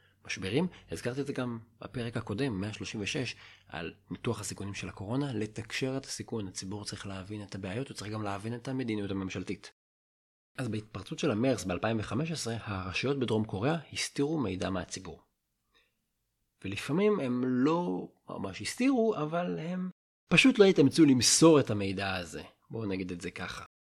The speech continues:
ואם אתם לא רוצים שהמידע יצא, אתם יכולים לדאוג,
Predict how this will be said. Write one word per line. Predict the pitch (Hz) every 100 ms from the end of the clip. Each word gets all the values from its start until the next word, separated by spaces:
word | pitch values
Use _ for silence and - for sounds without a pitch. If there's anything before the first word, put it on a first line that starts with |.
| _ _
ואם | 131 170 165
אתם | 160 147 139 - - 196
לא | 170
רוצים | 160 160 151
שהמידע | 151 127 135
יצא, | 127 120 170
אתם | 139 120
יכולים | 107 110 117 127 127 127 _ _ _ _ -
לדאוג, | 127 113 110 123 113